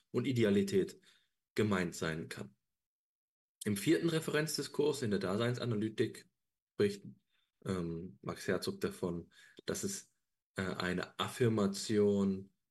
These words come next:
der Einheit von Weltlichung und Selbstigung als Prozess gibt. Klar, äh, heideggerianisches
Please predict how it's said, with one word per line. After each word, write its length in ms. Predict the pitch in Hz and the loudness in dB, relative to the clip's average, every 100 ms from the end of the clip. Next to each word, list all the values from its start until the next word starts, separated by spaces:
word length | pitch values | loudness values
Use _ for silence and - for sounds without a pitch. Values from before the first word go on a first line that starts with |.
| _ - | _ -2
der 240 | 95 - | -2 0
Einheit 680 | 98 113 120 107 98 98 - _ _ _ | 2 4 4 2 2 0 -10 _ _ _
von 520 | - - 104 92 87 _ _ _ _ _ _ _ | -12 0 2 2 -2 _ _ _ _ _ _ _
Weltlichung 1000 | - 101 123 131 135 123 131 120 113 117 - _ _ _ | -4 2 2 2 0 0 4 4 2 -2 -10 _ _ _
und 460 | 110 107 98 - _ _ - | 0 0 0 -6 _ _ -6
Selbstigung 880 | 107 101 117 - - 131 139 139 151 - - | 0 4 4 2 -2 2 4 4 0 -12 -6
als 260 | 107 113 - | -4 -4 -4
Prozess 500 | - 123 131 127 - | -2 0 2 0 -2
gibt. 400 | 123 - - - _ _ _ _ _ - | -4 -6 -20 -20 _ _ _ _ _ -6
Klar, 540 | - 101 104 104 - _ _ _ _ _ - | 0 2 2 0 -6 _ _ _ _ _ -6
äh, 200 | 104 98 110 | -4 -2 0
heideggerianisches 1200 | 120 117 104 101 92 101 127 127 120 - - | 2 4 4 4 4 2 0 0 -2 -4 -14